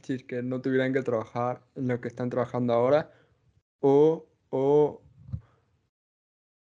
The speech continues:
o, o sí, eso, básicamente. Yo, yo solo voy a decir que, mm, y algo más, ah, sí, algo más respecto al arte, pero es algo que ya estoy intentando hacer, así que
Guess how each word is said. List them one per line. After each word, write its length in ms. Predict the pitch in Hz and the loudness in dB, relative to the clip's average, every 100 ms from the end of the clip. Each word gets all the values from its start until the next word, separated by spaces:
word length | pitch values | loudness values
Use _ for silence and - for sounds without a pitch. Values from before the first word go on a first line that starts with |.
| _ _ _ _ - | _ _ _ _ -6
o, 1000 | 131 123 123 123 123 123 117 120 113 113 | -4 -2 0 2 2 2 2 2 0 -2
o 160 | 123 123 | -2 0
sí, 200 | - 160 | 2 4
eso, 260 | 165 123 | 4 2
básicamente. 640 | 117 120 117 120 117 120 | -2 -2 -4 -4 -4 -6
Yo, 340 | 131 143 151 - | 2 4 4 2
yo 120 | 190 | 0
solo 120 | 262 | 4
voy 120 | 240 | 6
a 20 | 220 | 6
decir 320 | 214 202 196 | 4 -2 -2
que, 280 | 190 156 - | 2 2 0
mm, 180 | - 139 - _ - - _ _ _ _ _ _ _ _ - - - - - - | -6 -6 -8 _ -20 -20 _ _ _ _ _ _ _ _ -20 -20 -20 -20 -14 0
y 300 | 147 139 143 | 4 6 6
algo 300 | 147 147 131 | 6 4 4
más, 500 | 131 127 127 - 135 | 2 2 -2 -8 -10
ah, 260 | 123 120 120 | -10 -10 -12
sí, 60 | 127 | -12
algo 300 | 123 123 127 | -12 -10 -8
más 180 | 123 | -8
respecto 400 | 127 123 120 117 120 | -8 -10 -12 -10 -6
al 80 | |
arte, 300 | 120 120 123 | -4 -4 -6
pero 240 | 120 120 120 | -4 -2 -2
es 220 | 123 127 | -4 -4
algo 260 | 135 135 135 | 0 0 0
que 100 | 127 | -2
ya 60 | |
estoy 200 | 120 131 | -4 -4
intentando 420 | 123 123 117 120 110 | -6 -4 -4 -4 -4
hacer, 320 | - 123 123 - - - _ - | -2 -2 -2 -10 -20 -20 _ -16
así 240 | 123 123 | -8 -6
que 320 | 123 120 117 | -2 -2 -2